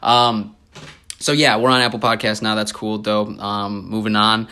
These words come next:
I, uh, put out a, a Ask Me Anything or whatever on Instagram in my story where you could type what you would like to hear about the podcast. Uh, and I put for people to tell me what they would like to hear. And Mariana, this is her question.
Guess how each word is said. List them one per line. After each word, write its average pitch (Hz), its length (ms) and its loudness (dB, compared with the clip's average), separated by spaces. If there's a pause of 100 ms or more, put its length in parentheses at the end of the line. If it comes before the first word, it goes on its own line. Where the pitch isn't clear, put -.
(220)
I, 101 200 0
uh, 98 120 0
put 139 160 -2
out 123 400 2
a, 107 40 -8
a 101 240 -6
Ask 110 260 -2
Me 110 200 -2
Anything 107 440 -4
or 104 80 -6
whatever 101 420 -4
on 95 320 -12
Instagram 104 580 -6
in 98 100 -10
my 95 120 -10
story 107 460 -6
where 95 100 -10
you 92 80 -12
could 90 100 -16
type 98 220 -6
what 95 180 -12
you 101 80 -10
would 92 120 -12
like 95 180 -6
to 95 80 -14
hear 101 240 -8
about 101 180 -6
the - 80 -12
podcast. 110 680 -6 (280)
Uh, 92 360 -6
and 98 100 -8
I 95 80 -10
put 98 380 -6
for 101 160 -10
people 92 280 -10
to 90 260 -10
tell 92 160 -10
me 95 100 -10
what 90 140 -10
they 87 60 -8
would 87 120 -8
like 90 140 -6
to 92 80 -16
hear. 110 280 -4
And 95 260 -10
Mariana, 104 520 -4
this 104 200 -6
is - 80 -6
her 147 140 -2
question. 135 560 -4